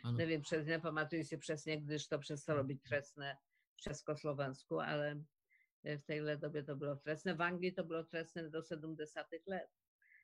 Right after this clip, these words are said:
Speaker 2: A známe historii Alana Turenga, toho,
Speaker 1: Ano.
Speaker 2: který objevil enigmu, který v podstatě spáchal sebevraždu, protože snažili se to z něho jako vypudit. E,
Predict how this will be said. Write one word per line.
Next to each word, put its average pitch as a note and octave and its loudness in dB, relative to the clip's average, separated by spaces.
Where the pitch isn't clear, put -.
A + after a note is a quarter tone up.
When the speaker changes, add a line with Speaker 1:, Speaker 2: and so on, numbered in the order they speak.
Speaker 2:
A - -2
známe D3 2
historii C#3+ 2
Alana C3 2
Turenga, C3+ 0
toho, C3 0
Speaker 1:
Ano. B2 -6
Speaker 2:
který B2+ 4
objevil B2+ -4
enigmu, C#3 -2
který C3+ 4
v C3 -2
podstatě C#3 4
spáchal C#3 2
sebevraždu, C#3 2
protože C3+ -2
snažili D3 0
se C#3+ -2
to C#3+ 0
z C3+ -4
něho C#3+ 4
jako C#3 0
vypudit. - -8
E, C#3+ 8